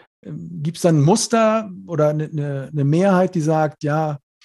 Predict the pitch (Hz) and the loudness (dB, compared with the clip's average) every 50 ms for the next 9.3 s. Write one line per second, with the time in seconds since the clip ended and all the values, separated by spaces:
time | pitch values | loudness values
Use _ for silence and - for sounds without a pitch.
0 | _ _ _ _ _ _ _ _ _ - 131 139 156 165 190 202 190 180 175 175 | _ _ _ _ _ _ _ _ _ -8 -2 0 2 4 4 4 4 2 0 0
1 | 160 160 147 135 165 185 220 208 185 185 165 160 175 175 143 143 139 170 185 180 | 0 -2 0 2 2 2 2 2 0 0 0 0 -2 -2 -2 0 0 0 0 0
2 | 180 175 143 147 151 160 170 160 - - 175 180 180 160 165 139 - - 190 233 | -2 -6 -6 -6 -6 -6 -4 -6 -4 -4 -2 -2 -2 -2 -4 -6 -6 -6 -6 -8
3 | 226 - - 151 139 170 180 180 - 196 196 180 180 175 175 - 170 160 147 - | -6 -4 -4 -2 0 0 -2 -2 -2 -4 -2 0 -2 -2 -2 -4 -6 -6 -4 -6
4 | 147 135 - - - - 190 196 214 226 233 247 240 - _ _ _ - _ _ | -8 -8 -8 -12 -6 -2 0 2 2 2 0 0 -2 -6 _ _ _ -20 _ _
5 | - 165 170 196 196 - 175 170 151 160 175 170 143 139 175 180 - 202 175 156 | 2 4 4 4 4 0 -6 -2 2 4 4 4 6 4 2 2 2 -2 -2 -2
6 | 160 156 - 170 143 - 151 156 147 - 160 160 170 175 170 156 147 - - 160 | -2 -4 -4 -6 -8 -4 -4 -4 -2 -2 -2 -2 0 0 -2 -2 -6 -8 -10 -8
7 | 151 147 147 160 190 - - 156 139 135 147 175 311 - - - 185 185 185 185 | -4 -2 0 0 -2 -2 -2 -4 -2 0 0 0 -2 -4 -4 -4 -2 -2 -2 -2
8 | 180 170 160 156 156 160 175 180 190 180 185 190 170 185 196 208 202 202 - 165 | -4 -6 -10 -10 -4 -2 0 0 0 0 -2 -4 -2 -2 -4 -4 -6 -8 -8 -6
9 | 151 151 151 151 151 151 | -4 -2 -2 -2 -4 -6